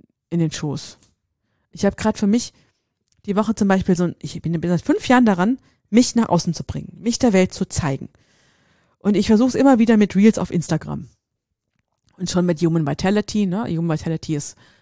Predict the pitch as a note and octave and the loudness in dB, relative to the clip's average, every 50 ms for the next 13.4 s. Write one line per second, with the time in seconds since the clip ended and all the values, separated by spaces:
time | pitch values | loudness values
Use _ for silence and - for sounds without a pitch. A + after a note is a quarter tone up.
0 | _ _ - D#3+ - E3+ E3+ D#3+ D#3+ D3+ D3+ D#3+ D#3+ D3+ D#3 F3+ A3 - - A3+ | _ _ -10 -6 -2 -2 0 0 0 -2 -2 -2 -2 0 0 0 0 0 -2 -4
1 | - G#3+ G3+ G3 F#3+ F#3 F#3+ - - F3 - - - _ _ _ _ _ _ _ | -2 -2 0 0 0 0 -2 -2 -4 -6 -8 -10 -14 _ _ _ _ _ _ _
2 | _ _ _ _ _ _ - F3 F3 F3 F3 D#3 - - E3+ E3+ E3+ E3 E3+ E3 | _ _ _ _ _ _ 0 0 2 2 0 -2 -4 -6 -4 -4 -2 -2 -2 -2
3 | - D3+ D#3 E3 E3 D#3+ D#3 - - - - F3 G3+ A3+ A3 G#3 G#3 A3 - - | 0 0 0 2 0 0 -2 -6 -10 -4 0 2 4 4 6 6 4 4 0 -2
4 | - - - - - - - - F3 D3+ F#3 E3+ D#3+ E3 D#3 - - F3 F3 D#3+ | -2 -2 -2 -2 -4 -6 -2 -2 0 2 2 2 2 2 0 0 -2 -2 0 0
5 | D3+ - D#3+ D#3 F3 F#3+ F3+ D#3 D#3 D3 D#3+ D#3+ - - - _ - E3 D#3 - | -2 -2 0 0 0 0 0 -2 -2 -4 -4 -6 -6 -10 -12 _ -4 -4 -4 -4
6 | - - - E3+ E3 F3 G3+ G#3 - - D#3+ D#3+ D#3+ F3 A3+ - - - - - | -8 -6 -4 -2 0 0 0 0 0 0 0 0 2 0 -2 -4 -8 -18 -20 -20
7 | - - - - - - - - - _ - _ G3 G3 F#3+ F#3 F#3 F#3 E3+ D#3+ | -20 -20 -20 -20 -20 -20 -20 -20 -20 _ -10 _ 4 4 6 8 6 6 6 6
8 | F#3 F#3 F#3 F3+ - F3 D#3+ - F3+ E3+ E3 D#3 D3+ E3 - G3 F3+ F3+ F3 F3 | 6 6 4 4 2 -2 0 0 2 2 2 2 0 0 0 2 2 4 4 4
9 | E3 F3 E3+ - E3+ D3 D3+ - - D#3 D3+ D3+ D3 D3+ - - - D#3 D3+ - | 4 2 2 0 -2 -2 -4 -4 -4 -6 -4 -4 -6 -6 -8 -6 -6 -6 -2 -2
10 | E3+ D#3 D#3 D#3+ D#3 - - D#3 D3+ D#3+ - - - - - - - - _ - | 0 0 2 0 0 -2 -2 -4 -4 -4 -6 -6 -8 -8 -8 -10 -10 -14 _ -6
11 | F#3 - - G#3+ A3+ F#3 - _ - - G3 F#3 - G3 A3+ A#3+ A#3+ A#3 - A3 | -6 2 4 4 4 4 2 _ -12 -16 -16 -2 2 4 6 6 6 6 4 2
12 | G3 G#3 F#3+ - F3+ E3+ F3+ A3+ A#3+ B3+ B3 B3 - - E3+ - E3+ - - E3 | 2 2 2 0 0 0 2 2 2 2 0 -2 -6 -6 -4 -4 -4 -2 -4 -6
13 | D3+ F#3+ A3+ A#3+ A#3 - - | -4 -2 -2 -2 -4 -6 -12